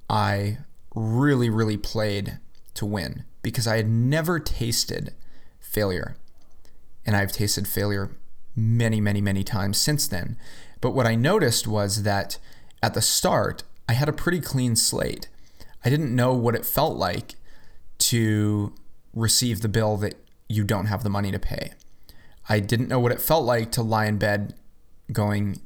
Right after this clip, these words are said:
"How am I gonna pay the people on my team?" I didn't know what it felt like to have to message someone and say,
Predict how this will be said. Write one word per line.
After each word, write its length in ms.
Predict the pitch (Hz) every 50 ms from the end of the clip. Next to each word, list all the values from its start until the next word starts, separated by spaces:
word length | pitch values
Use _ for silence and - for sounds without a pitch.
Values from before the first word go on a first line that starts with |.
| - - -
"How 160 | - - 120 110
am 100 | 107 110
I 40 |
gonna 160 | 104 101 98 98
pay 160 | - 107 101
the 100 | 101 98
people 240 | - 107 104 - -
on 100 | 104 107
my 80 | -
team?" 420 | - - - 117 - - - - - - - - -
I 80 | - 110
didn't 160 | 113 120 -
know 100 | 117 120
what 120 | 113 113 117
it 80 | -
felt 260 | - - 139 156 135
like 320 | 95 113 110 107 104 - -
to 460 | - - - 117 110 110 107 104 104 - - - - - - - - - - - - - - - - - - - - - - - - -
have 260 | - - - 113 110 -
to 60 | 120
message 420 | 110 107 113 - - 123 110 -
someone 300 | - 113 104 104 104 101
and 120 | 101 104 104
say, 540 | - - 117 104 104 104 104 98 98 -